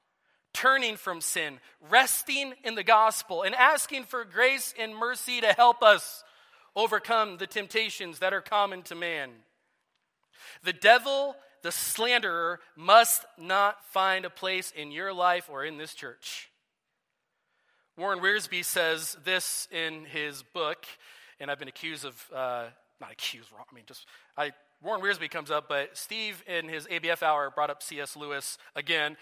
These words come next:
so I figured I could bring up, uh, Warren Wiersbe. <laughs> So, here's what Warren Wiersbe says in his book, The Strategy of Satan.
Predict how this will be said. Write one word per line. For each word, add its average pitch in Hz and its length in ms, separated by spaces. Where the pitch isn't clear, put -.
so 160 200
I 165 100
figured 156 240
I 151 80
could 147 140
bring 151 180
up, 143 180
uh, 135 240
Warren 151 200
Wiersbe. 147 420
<laughs> - 220
So, - 160
here's 285 260
what 294 120
Warren 285 200
Wiersbe 240 300
says 190 320
in 196 40
his 196 140
book, 233 240
The 220 80
Strategy 226 480
of 202 100
Satan. 170 440